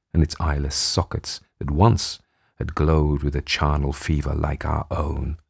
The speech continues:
In the coffin lay an amulet of curious and exotic design, which had apparently been worn around the sleeper's neck.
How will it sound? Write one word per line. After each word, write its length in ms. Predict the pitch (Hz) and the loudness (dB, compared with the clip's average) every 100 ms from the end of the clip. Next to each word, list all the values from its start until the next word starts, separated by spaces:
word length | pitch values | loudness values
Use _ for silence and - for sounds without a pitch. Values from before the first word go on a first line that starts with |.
| _ _ _ _ _ _ _ - | _ _ _ _ _ _ _ 6
In 200 | 101 139 | 10 10
the 60 | |
coffin 600 | - 143 120 - 82 - - _ _ _ _ _ _ | 8 4 2 0 0 0 -6 _ _ _ _ _ _
lay 140 | 90 | 6
an 100 | 87 | 6
amulet 560 | 92 98 107 85 71 - | 8 8 8 8 4 -2
of 160 | 85 | -6
curious 840 | - - 90 85 71 71 - - - _ | -6 0 2 4 0 -2 -6 -10 -16 _
and 140 | 73 | 0
exotic 440 | 73 71 76 85 - | 2 0 -2 -2 -4
design, 600 | 71 69 69 67 95 - _ _ _ _ _ _ _ _ _ | -2 0 0 -2 -4 -8 _ _ _ _ _ _ _ _ _
which 140 | 92 87 | 0 4
had 120 | 80 | 2
apparently 540 | 78 - 127 143 - | 2 4 4 4 0
been 260 | 69 76 76 | 0 2 4
worn 220 | 85 95 | 6 6
around 260 | 80 73 73 | 6 4 2
the 80 | |
sleeper's 460 | 87 - 90 - 87 | 0 -2 -2 0 6
neck. 280 | 98 95 | 6 6